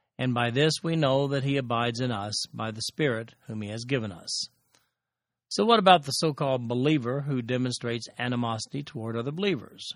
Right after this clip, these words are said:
Well, read verses, chapter three, verses one through ten all over again.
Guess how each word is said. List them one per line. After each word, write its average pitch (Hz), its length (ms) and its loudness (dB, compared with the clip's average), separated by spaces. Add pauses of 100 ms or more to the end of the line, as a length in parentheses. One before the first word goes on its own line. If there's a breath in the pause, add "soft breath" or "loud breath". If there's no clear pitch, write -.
(200)
Well, 135 280 -6
read 131 200 -6
verses, 120 680 -6
chapter 120 340 -10
three, 123 300 -6
verses 123 400 -6
one 117 180 -6
through 127 140 -6
ten 123 200 -4
all 147 200 0
over 170 240 -2
again. 120 400 -4